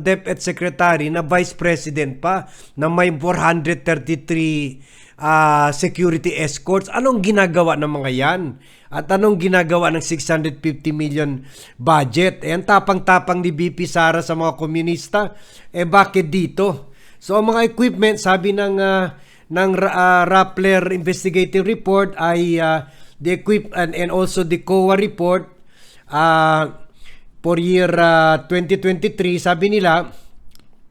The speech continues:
majority of the undelivered items were science and math equipment. <laughs> Oh, no wonder. Bo-, na, pabobo ng pabobo yung mga estudyante. Ah,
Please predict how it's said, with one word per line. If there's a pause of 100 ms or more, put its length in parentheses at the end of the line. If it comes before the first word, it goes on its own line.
(840)
majority
of
the (100)
undelivered
items (640)
were
science
and
math
equipment.
<laughs>
Oh,
no
wonder. (380)
Bo-,
na,
pabobo
ng
pabobo
yung
mga
estudyante. (580)
Ah,